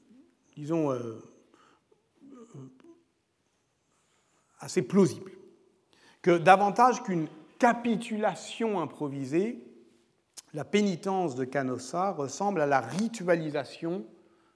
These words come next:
d'une négociation préalable. Et de ce point de vue, les travaux de Gerd Althoff ou de, les mises en, en garde de Philippe Buck nous mettent en, euh, sur la voie.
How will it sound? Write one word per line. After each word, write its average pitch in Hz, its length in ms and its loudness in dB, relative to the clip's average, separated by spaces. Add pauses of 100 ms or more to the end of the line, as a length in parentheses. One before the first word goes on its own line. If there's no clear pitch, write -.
d'une 147 180 -10
négociation 185 720 0
préalable. 123 400 -12 (1600)
Et 175 160 8
de 175 120 6
ce 160 140 -2
point 147 260 -4
de 147 80 -4
vue, 202 500 -2
les 160 120 -2
travaux 143 340 -6
de 127 160 -6
Gerd 131 160 -6 (160)
Althoff 160 600 -4
ou 143 240 -8
de, 135 380 0
les 123 140 -8
mises 131 200 -6
en, 123 220 -4
en 117 320 -14 (460)
garde 143 300 0
de 131 60 -2
Philippe 123 300 -10
Buck 156 360 -2
nous 131 120 -2
mettent 160 460 -2 (640)
en, 165 180 0 (560)
euh, 143 220 -2 (680)
sur 156 160 -8
la 147 120 -2
voie. 107 260 -14